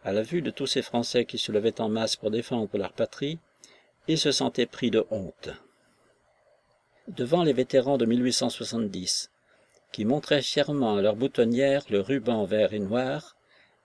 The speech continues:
et qui avaient sans doute participé aux privations du siège de Paris et aux défaites héroïques,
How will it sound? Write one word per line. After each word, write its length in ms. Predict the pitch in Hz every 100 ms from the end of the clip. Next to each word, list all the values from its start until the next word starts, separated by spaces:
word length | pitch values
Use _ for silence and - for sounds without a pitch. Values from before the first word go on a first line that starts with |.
| -
et 120 | 143
qui 160 | - 131
avaient 180 | 123
sans 180 | 127 123
doute 260 | 120 131 -
participé 800 | 131 - 131 - 120 - 120 101
aux 100 | 107
privations 540 | - 131 120 - 110
du 100 | 101
siège 320 | 101 139 127
de 100 | 107
Paris 440 | 101 107 113 117 -
et 120 | 104
aux 80 | 101
défaites 460 | 107 120 127 95 95
héroïques, 520 | 92 101 160 -